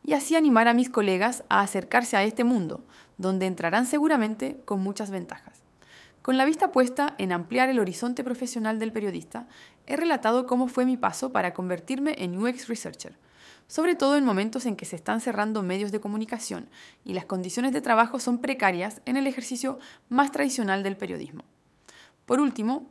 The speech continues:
para subrayar en el tema central de este artículo, les puedo decir que rediseñar productos y servicios para mejorar la experiencia de los usuarios se parece mucho a lo que hacemos los periodistas cuando trabajamos en medios de comunicación.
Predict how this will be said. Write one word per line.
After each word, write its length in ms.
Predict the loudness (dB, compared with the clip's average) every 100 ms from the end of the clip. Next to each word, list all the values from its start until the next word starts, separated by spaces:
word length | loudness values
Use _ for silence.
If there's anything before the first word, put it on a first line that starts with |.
| _
para 180 | 0 0
subrayar 560 | 0 0 2 2 2 0
en 100 | -6
el 140 | -4
tema 220 | -2 -2
central 420 | -2 -6 0 0
de 80 | 2
este 180 | -2 -4
artículo, 540 | -6 -6 -6 -6 -8 -10 -20 -16
les 160 | -4 -4
puedo 260 | 2 2 4
decir 380 | 2 0 -4
que 240 | -2 -2 -2
rediseñar 640 | -6 -4 -4 -4 -2 -2
productos 500 | 0 2 0 -4 -12
y 60 | -6
servicios 580 | -6 -4 -6 -4 -6 -8 -20 -18 -4
para 180 | -2
mejorar 400 | -2 -2 0 2
la 80 | 2
experiencia 560 | -2 -2 -4 -4 -2 -2
de 100 | -2
los 140 | -2
usuarios 480 | -6 -6 -6 -6 -12 -20 -20 -10
se 140 | -4
parece 320 | 0 0 2
mucho 420 | 0 0 -4 -8 -8 -18 _
a 160 | 0 4
lo 120 | 4
que 100 | 0
hacemos 300 | -2 2 2
los 120 | 2
periodistas 580 | 0 -2 -2 -2 -4 -4
cuando 360 | -4 -2 -2 -2
trabajamos 600 | 0 0 -2 -2 -2 -2
en 100 | -4
medios 240 | -2 -4
de 100 | -4
comunicación. 600 | -6 -8 -8 -10 -12 -14